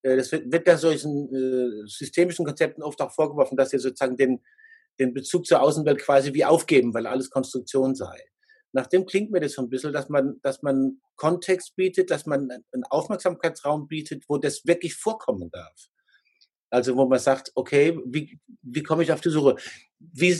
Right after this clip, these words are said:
wie, wie sieht das praktisch aus, wenn ihr mit eurem Konzept arbeitet? Äh, das wird ja wahrscheinlich verschiedene Settings geben, nehme ich mal an. Wenn ihr mit eurem Konzept arbeitet, äh, wie kriegt man das so zu, was kann man sich dann vorstellen?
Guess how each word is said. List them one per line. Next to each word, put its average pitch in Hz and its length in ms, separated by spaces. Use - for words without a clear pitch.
wie, 190 240
wie 196 80
sieht 220 180
das 214 140
praktisch - 500
aus, 107 300
wenn 135 100
ihr 160 120
mit 165 120
eurem 165 200
Konzept 165 420
arbeitet? 120 720
Äh, 120 240
das 120 160
wird 147 160
ja 147 80
wahrscheinlich 135 420
verschiedene 127 440
Settings - 460
geben, 101 340
nehme 123 220
ich 98 100
mal 107 120
an. 147 300
Wenn 151 240
ihr 165 140
mit 175 160
eurem 170 180
Konzept 165 420
arbeitet, 180 680
äh, 147 360
wie 180 160
kriegt 208 260
man 185 120
das 180 140
so 180 120
zu, 143 200
was 156 200
kann 190 120
man 185 60
sich 190 100
dann 190 140
vorstellen? 180 840